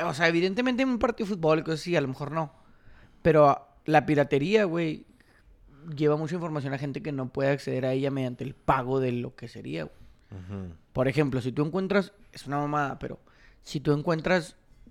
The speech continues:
Speaker 1: una receta de una cos-, de una, de comida, güey, un libro, algo en P D F en internet, es
Speaker 2: Ujú.
Speaker 1: pirata, güey.
Speaker 2: Ujú.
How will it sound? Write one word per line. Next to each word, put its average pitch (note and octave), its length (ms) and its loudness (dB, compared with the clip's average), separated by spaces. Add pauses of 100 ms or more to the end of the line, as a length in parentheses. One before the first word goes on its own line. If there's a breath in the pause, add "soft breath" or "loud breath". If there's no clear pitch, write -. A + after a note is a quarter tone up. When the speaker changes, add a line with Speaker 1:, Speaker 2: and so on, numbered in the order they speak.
(300)
Speaker 1:
una D#3 180 4
receta D3+ 320 2
de C#3+ 80 8
una C#3 220 2
cos-, - 220 -4
de C#3 120 -2
una, B2+ 200 0
de B2 100 -2
comida, C#3 460 0
güey, C#3 380 2 (220)
un A#2+ 220 -4
libro, C3+ 560 2 (560 soft breath)
algo C#3+ 320 4
en B2+ 80 0
P C#3+ 140 2
D C#3+ 100 4
F D3+ 100 0
en F3+ 80 -2
internet, E3 480 -4
es B2+ 160 -6
Speaker 2:
Ujú. G2+ 80 -8
Speaker 1:
pirata, C#3 380 -8
güey. A#2+ 200 -12 (220)
Speaker 2:
Ujú. F#2+ 340 -10